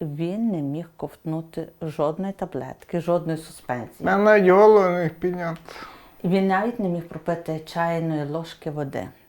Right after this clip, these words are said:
Speaker 1: Остання ця температура була в липні, коли я вже зрозуміла, що це вже дуже прогресує його хвороба,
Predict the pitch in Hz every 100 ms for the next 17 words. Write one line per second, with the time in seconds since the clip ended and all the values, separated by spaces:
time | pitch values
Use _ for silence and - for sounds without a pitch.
0 | _ 156 - 160 156 139 - 143 151 151
1 | 151 156 - 226 208 156 151 160 160 -
2 | _ _ _ 156 165 151 139 - 101 -
3 | _ 156 151 147 143 147 143 143 147 139
4 | 139 139 - 147 139 - 131 131 156 -
5 | _ _ _ _ - _ _ _ _ _
6 | 165 160 156 160 190 190 196 220 226 220
7 | 214 226 208 208 208 208 226